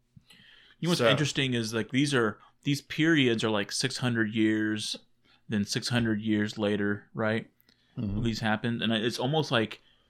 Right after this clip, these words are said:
Speaker 1: if you're, like, a historian, which this is prehistory, but if you're looking at it, if you're, if you, if this wasn't prehistory, and if you're, if you're a historian looking at this time period, you would see, like, so in this era they served, um,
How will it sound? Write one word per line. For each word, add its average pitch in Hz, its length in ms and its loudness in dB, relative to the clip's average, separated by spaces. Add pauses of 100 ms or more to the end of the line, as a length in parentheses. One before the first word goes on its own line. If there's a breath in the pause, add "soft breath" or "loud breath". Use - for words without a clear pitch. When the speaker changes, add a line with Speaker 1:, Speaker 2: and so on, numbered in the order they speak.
Speaker 1:
if 120 180 -2
you're, 156 160 6
like, 123 200 4
a 110 60 -2
historian, 120 840 2
which 113 220 -2
this 131 160 0
is 123 80 -2
prehistory, 107 840 -6 (540 soft breath)
but 131 80 2
if 117 140 2
you're 135 80 0
looking 131 260 0
at 113 120 2
it, - 80 -2
if 104 100 -4
you're, 135 100 2 (480 loud breath)
if 131 180 -2
you, 131 160 2
if 135 100 2
this 135 160 4
wasn't 120 320 2
prehistory, 104 540 -4
and 107 80 2
if 104 120 -4
you're, 117 100 0
if 113 160 0
you're 127 140 4
a 113 40 -2
historian 113 680 2
looking 107 320 -2
at 98 160 -4
this 98 160 -4
time 104 260 -4
period, 127 460 -4 (380 soft breath)
you 131 160 0
would 123 160 2
see, 131 360 2
like, 107 440 0
so 135 260 0
in 113 240 0
this 135 340 0
era 107 460 -4 (300 soft breath)
they 117 140 2
served, 107 680 0 (800)
um, 98 500 -4